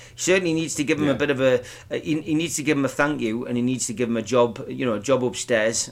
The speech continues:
Speaker 1: um, and, and potentially relieve him of his position, but, you know, it might be too late now, and there's always one team
Speaker 2: Yeah.
Speaker 1: that drops like a stone. It looks like it's Palace. But yeah, good luck to Neil Warnock.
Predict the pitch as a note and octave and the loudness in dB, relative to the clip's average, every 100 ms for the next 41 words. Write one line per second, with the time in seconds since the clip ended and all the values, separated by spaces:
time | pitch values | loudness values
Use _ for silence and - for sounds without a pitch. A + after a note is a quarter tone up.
0 | - A2 A2 A2+ A2 - A#2 A2 A2+ A2+ | -8 -4 0 0 -2 -4 -6 -4 -6 -8
1 | - A#2+ A#2+ A#2+ A#2 A2+ - - - A2+ | -4 -2 -2 -4 -6 -8 -14 -20 -6 -2
2 | B2+ C3+ A#2+ B2 A2 A#2+ - A2 C3+ C#3 | 2 2 2 0 0 -4 -6 -6 -4 -2
3 | A2+ A2+ - - B2+ G2+ B2+ - - G#2+ | -2 -4 -8 -10 -6 -4 -6 -8 -8 -6
4 | G2 C3 - B2+ G2+ G#2 G#2+ A2 C3+ D3+ | -4 -4 -4 -4 -2 -4 -6 -2 0 0
5 | B2 C3+ C3 G#2 F2+ - - B2+ - B2+ | 2 0 0 0 0 0 -2 -4 0 -2
6 | G#2 - C3 B2+ F#2+ - - A2+ G2+ - | 0 -4 -2 -2 -4 -8 -6 -6 -6 -6
7 | B2+ B2+ - D#3 F3+ G3 G#3 G#3+ E3+ D#3+ | -4 -2 -2 0 2 4 2 2 0 0
8 | C#3 C3 A#2+ A#2+ | 2 4 2 0